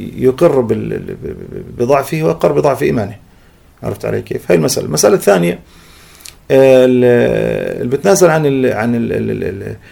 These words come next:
يعني عن السيادة، آه، من حيث الأحكام هو غالبًا أو قد يكون جاهل، يحتاج إلى تعليم، يحتاج إلى تثقيف. وهي دور العلماء اللي حكينا فيه بداية ال-، اللقاء، إنه إحنا بحاجة إلى علماء يمي-، في، في السياسة الشرعية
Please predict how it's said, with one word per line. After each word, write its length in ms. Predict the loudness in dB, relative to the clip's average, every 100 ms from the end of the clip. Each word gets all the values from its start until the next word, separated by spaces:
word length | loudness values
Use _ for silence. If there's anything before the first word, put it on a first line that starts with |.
| -4
يعني 220 | 0 2 2
عن 120 | 0
السيادة، 600 | 0 4 4 6 2 -2 -12 -20 -20 _ -2
آه، 960 | 0 2 0 0 -2 -4 -6 -6 -8
من 100 | -8
حيث 200 | -4 -4
الأحكام 500 | -4 -8 0 0 0 -8 -20 -20 _ 0
هو 300 | 4 4 4
غالبًا 480 | 2 2 2 0
أو 60 | -2
قد 220 | 0 2
يكون 280 | 4 2 -2
جاهل، 340 | 0 -2 -4 -10 -20 _ _ -16
يحتاج 280 | -2 0
إلى 120 | 2 0
تعليم، 420 | -2 -2 -4 -6 -16 -20 -14
يحتاج 280 | -6 -2 0
إلى 120 | -2
تثقيف. 480 | -4 -8 -6 -6 -8 -20 -20 _ 2
وهي 120 | 4
دور 240 | 6 4
العلماء 400 | 2 2 0 -2
اللي 120 | -4
حكينا 320 | -8 -4 -4 -2
فيه 200 | -6 -6
بداية 320 | -2 -2 -2
ال-، 160 | -6 -12 -18 -20 -20 -20 -10
اللقاء، 460 | -8 -4 -2 -4 -8 -20 -20 -20 -12 -6
إنه 120 | -4
إحنا 140 | 0
بحاجة 380 | -2 0 0 0
إلى 100 | 0
علماء 340 | 0 0 -2 0
يمي-، 400 | -2 -2 -4 -6
في، 140 | -10
في 80 | -8
السياسة 340 | -2 -2 -2
الشرعية 500 | -4 -6 -6 -6 -8